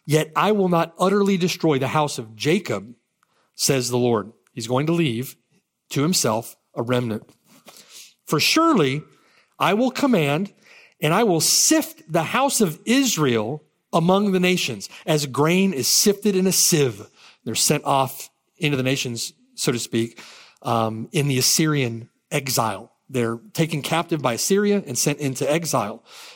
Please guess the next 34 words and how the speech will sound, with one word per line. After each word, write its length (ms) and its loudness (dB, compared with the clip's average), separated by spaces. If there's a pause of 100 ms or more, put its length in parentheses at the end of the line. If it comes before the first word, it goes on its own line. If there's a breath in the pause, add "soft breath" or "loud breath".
(160 loud breath)
"Yet," 480 2
verse 260 0
nine, 360 2 (460 loud breath)
"not 520 2 (240)
the 140 4
smallest 1000 2 (260)
grain 760 2 (240)
shall 300 0
fall 840 0
to 80 -2
the 100 0
ground." 440 -2 (760 soft breath)
Not 200 -2
the 60 2
chaff, 720 0 (540)
but 140 -2
the 80 -4
grain. 520 0
The 80 -18
chaff 680 0 (420 soft breath)
is 320 -4 (180)
good 200 0
for 100 -2
nothing 300 0
but 100 -6
to 60 -8
be 100 -4
bundled 460 0
up 120 2
and 120 -8
thrown 220 2
into 100 -2
the 80 -6
fire. 540 0